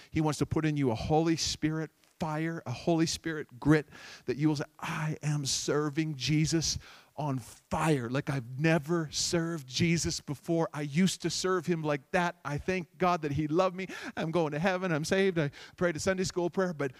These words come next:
that was then, and this is now. Now I'm living my life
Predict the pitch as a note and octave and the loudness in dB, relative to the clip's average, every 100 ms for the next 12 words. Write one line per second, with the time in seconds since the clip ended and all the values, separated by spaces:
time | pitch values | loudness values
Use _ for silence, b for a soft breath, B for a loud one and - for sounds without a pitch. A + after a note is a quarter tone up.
0 | B - F#3+ F3 E3 D3 F#3 E3+ D3 C3+ | B 0 0 0 -4 -2 -2 -2 0 2
1 | A3 - F3+ D#3+ E3+ E3 F#3 G3+ F#3 F3 | 2 2 -2 0 -2 0 0 0 -2 -2
2 | E3+ E3 D#3+ F3 F3 E3 E3 F3 E3+ D#3 | -2 -2 -2 -2 -2 0 0 -2 -2 -2
3 | E3 E3 D#3 B2+ - - | -2 0 0 -2 -8 -12